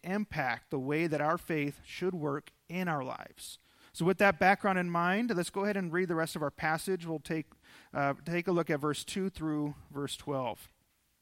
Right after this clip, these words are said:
James says, "To count it all joy, my brothers, when you meet trials of various kinds,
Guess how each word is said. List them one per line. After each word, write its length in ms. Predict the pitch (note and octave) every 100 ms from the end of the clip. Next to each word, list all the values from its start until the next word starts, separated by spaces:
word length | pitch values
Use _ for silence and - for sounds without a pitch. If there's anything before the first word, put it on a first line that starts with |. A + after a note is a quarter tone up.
| _ _ _ - - - -
James 240 | D#3 F3
says, 180 | G#3 F3
"To 100 | F#3
count 300 | - G3+ A#3
it 80 | A3+
all 160 | A3
joy, 300 | A3 F#3+ F#3
my 140 | E3 D3+
brothers, 440 | C#3+ C#3 C#3 C#3+
when 140 | D#3 D#3
you 100 | D#3
meet 180 | E3
trials 540 | - - E3+ F3+ F3+ E3
of 120 | D3+
various 420 | D3 D3 D3 C#3+
kinds, 560 | - B2 - - -